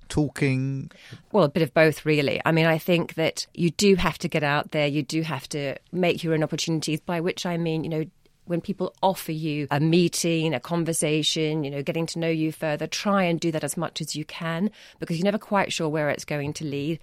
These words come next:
Speaker 2: There has to be a balance, doesn't there? I mean, there's an awful lot out there at the moment in Britain that supports startup and technology companies. You have to make sure that you don't spend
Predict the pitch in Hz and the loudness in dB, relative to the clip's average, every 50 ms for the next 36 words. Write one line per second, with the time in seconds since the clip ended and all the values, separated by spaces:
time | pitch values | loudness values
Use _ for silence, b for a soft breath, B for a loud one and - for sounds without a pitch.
0 | - - 233 240 214 285 294 - - 226 - 180 160 156 - - 143 143 139 139 | -4 0 0 2 2 2 2 2 0 0 0 0 -2 -2 -4 -6 -8 -6 -6 -8
1 | - - - - 151 143 - 139 - - 143 139 143 143 143 151 151 147 151 156 | -8 -8 -8 -8 -8 -8 -8 -8 -10 -8 -8 -6 -6 -6 -6 -6 -6 -6 -4 -4
2 | 160 156 165 175 - - _ - 208 208 208 190 - - 165 160 151 160 165 147 | -4 -4 -6 -6 -8 -10 _ 4 6 6 6 6 4 -2 -6 -6 -4 -4 -4 -4
3 | 143 - - - - - - 160 151 - - - 165 151 143 - - 151 156 160 | -6 -8 -10 -16 -12 -6 -2 -2 -2 -2 -4 -6 -6 -4 -4 -6 -4 -2 -2 0
4 | 160 156 151 147 147 135 131 127 - - - - 151 151 147 - 165 151 - - | 0 0 0 -2 -4 -8 -10 -10 -12 -10 -8 -6 -6 -6 -4 -4 -6 -6 -6 -8
5 | 147 147 143 - - - 143 - - - 165 160 - - - - - - - - | -8 -8 -8 -10 -10 -12 -12 -10 -6 -4 -4 -4 -4 -4 -8 -8 -6 -6 -2 0
6 | 185 170 160 - - 160 - - 147 147 - - - - 160 151 151 151 151 - | 0 0 0 -2 -4 -8 -8 -6 -8 -8 -8 -8 -8 -6 -4 -4 -4 -4 -6 -8
7 | - 160 151 - - 165 160 156 160 - 196 214 226 214 - - 170 165 170 165 | -6 -6 -6 -6 -4 -4 -4 -4 -2 -2 -2 -2 -2 -4 -4 -6 -6 -6 -6 -6
8 | 151 - - - - 170 160 - - 156 147 - 160 156 - - - - - 170 | -8 -6 -6 -6 -4 -4 -6 -4 -6 -6 -4 -4 -6 -6 -6 -8 -10 -8 -6 -6
9 | 151 147 151 151 | -4 -4 -6 -8